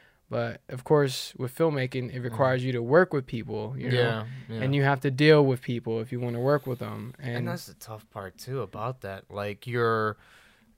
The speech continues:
Speaker 2: uh, dealing with, like, a lot of people, so you're dealing with a lot of different schedules and different egos and
Speaker 1: <laughs>
Speaker 2: different, you know, things like
Speaker 1: Egos.
Speaker 2: that.
Speaker 1: Yeah.
Speaker 2: <laughs> So it's, uh, you know, it's di-,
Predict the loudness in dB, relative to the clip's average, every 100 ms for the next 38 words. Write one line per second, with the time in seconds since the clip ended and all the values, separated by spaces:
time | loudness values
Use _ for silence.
0 | _ 4 6 6 6 6 6 4 2 2
1 | 4 2 0 -2 0 -2 -2 -6 -4 -4
2 | -4 -6 -2 -2 -2 -6 -10 -2 0 0
3 | -2 -4 -6 -8 -8 -8 -10 -10 -12 -12
4 | -14 -16 _ _ _ _ _ _ _ -10
5 | -6 -2 0 2 2 -2 -4 -10 -8 0
6 | 4 4 0 -6 -6 -6 -6 -6 -2 -2
7 | 0 0 0 4 8 10 10 10 8 6
8 | 2 -2 -4 -10 -6 -2 0 0 0 -2
9 | -2 -2 0 0 -2 -6 -14 -20 _ _
10 | _ _ _ 0 2 4 4 4 0